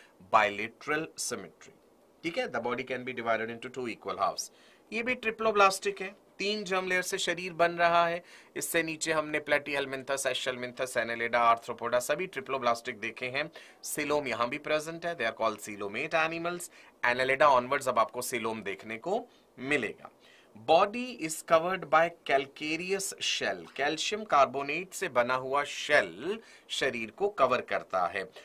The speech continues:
और शेल को कौन सिक्रीट करता है? शेल को सिक्रीट करता है मेंटल। मेंटल के बारे में अभी हम जानेंगे, thick and spongy layer of the skin which covers the visceral organs, उसे हम मेंटल कह देते हैं। शरीर इनका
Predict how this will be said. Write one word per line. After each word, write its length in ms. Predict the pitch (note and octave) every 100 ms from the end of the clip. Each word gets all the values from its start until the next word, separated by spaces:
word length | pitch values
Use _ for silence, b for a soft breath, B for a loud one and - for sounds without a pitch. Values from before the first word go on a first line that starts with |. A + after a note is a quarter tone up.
| B
और 160 | - C#3+
शेल 360 | - - D#3+ F#3+
को 200 | - G#3+
कौन 440 | - D#3+ F3 A3+
सिक्रीट 540 | - D#3+ - C#3+ C#3
करता 400 | - C3 B2+ D#3
है? 60 | F3+
शेल 340 | F3 - D#3+
को 180 | F3+ G3
सिक्रीट 500 | F3+ D3+ D3+ C3 B2+
करता 380 | - A#2 - B2+
है 180 | C#3 D3+
मेंटल। 720 | A2 G2+ G2+ G2+ - C3 F#2+ B B B
मेंटल 380 | A#2 C#3+ D3 G3+
के 120 | G3+
बारे 260 | G3 D#3 D#3+
में 120 | E3
अभी 180 | C#3+ D#3
हम 160 | D#3
जानेंगे, 440 | A#2 A#2 A#2+ C#3+ E3
thick 440 | - A3 - -
and 280 | C#3 D3+ -
spongy 480 | - B2+ C3 D3 G3
layer 520 | D3 A2 A#2 F#3 F3 -
of 100 | A#2
the 100 | A2+
skin 400 | C#3+ - - F#3+ G2 B B B
which 260 | D3+ - -
covers 320 | E3+ F#3 F3
the 140 | E3+ B2
visceral 500 | B2+ - D3 D3 C#3 G#2
organs, 460 | G#2 G#2 C#3 C#3+
उसे 180 | A#2 A#2+
हम 160 | A2+ D#3+
मेंटल 480 | F#3 C#3 G#2 G2
कह 180 | E2+ F2
देते 320 | E2+ E2 -
हैं। 260 | F2 F2+ F#2 B B B -
शरीर 500 | - E3 F3 A3 G3+
इनका 360 | G3+ G#3 G3+